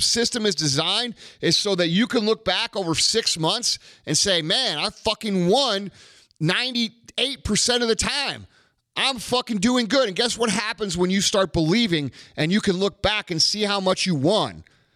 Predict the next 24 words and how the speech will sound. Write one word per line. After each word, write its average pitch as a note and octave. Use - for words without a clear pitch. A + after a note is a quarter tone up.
that F3
you G#3+
really C4+
won? A#2
Not A3
only C4+
are A#3+
you G#3+
making G3+
progress, G#3
but -
you're A#3+
looking B3+
back F#3+
and G#3+
you're G3
developing F#3+
confidence. F#3+
You're F3+
developing F3+
belief. E3
You're F3+
developing G3
the, D#3+